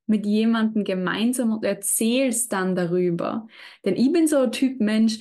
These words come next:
ich reflektiere am besten und komme auf meine besten Ideen, wenn ich rede mit den Menschen, ja. Vielleicht bist du ein Schreibertyp, ja, dann fang an zu schreiben oder schick dir selber Voice-Memos, ja. Also find den, den Reflexionsmechanismus, der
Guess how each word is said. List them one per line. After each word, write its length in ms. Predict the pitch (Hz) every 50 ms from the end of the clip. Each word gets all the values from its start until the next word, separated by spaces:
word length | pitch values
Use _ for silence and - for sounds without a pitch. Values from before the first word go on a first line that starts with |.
| - - _ _ _
ich 200 | - 247 262 254
reflektiere 520 | 233 226 226 - 202 202 - 220 214 196
am 120 | 190 190 180
besten 320 | 185 190 220 220 - -
und 80 | 202 196
komme 200 | - 214 202 190
auf 80 | 196
meine 160 | 190 180 180 175
besten 300 | 180 185 190 - - 185
Ideen, 360 | 185 185 - 180 185 185 180
wenn 100 | 175 170
ich 140 | 170 175 175
rede 240 | 185 202 220 214
mit 160 | 220 220 220 220
den 120 | 214 208
Menschen, 440 | 190 202 233 226 226 - - 220 208
ja. 260 | 185 185 202 220 - - - - - - - - - _
Vielleicht 280 | - 220 220 247 262 -
bist 200 | 269 262 262 -
du 80 | 262
ein 120 | 262 254 247
Schreibertyp, 640 | - - 226 208 233 269 262 262 - 208 180 175
ja, 140 | - - 190
dann 180 | 196 202 214 220
fang 160 | 220 202 -
an 160 | - 214 208
zu 120 | 214 220
schreiben 400 | 214 - - 196 196 208 220 220
oder 320 | 214 208 208 202 202 202 202
schick 240 | 202 - 226 220 -
dir 100 | 220 220
selber 340 | - 214 202 202 214 208
Voice-Memos, 840 | 196 202 208 220 226 226 - 220 208 196 190 185 175 170 - - -
ja. 100 | - 202
Also 160 | 202 202 208
find 320 | 202 202 - 214 220 220 220
den, 340 | 214 208 208 208 208 214 - - - _ _ _ _ -
den 340 | 214 220 233 240 240 240 240
Reflexionsmechanismus, 1200 | 233 220 214 - 220 208 208 - - 214 214 220 220 220 214 208 - 214 202 202 202 - 208 202
der 260 | 190 196 196 - -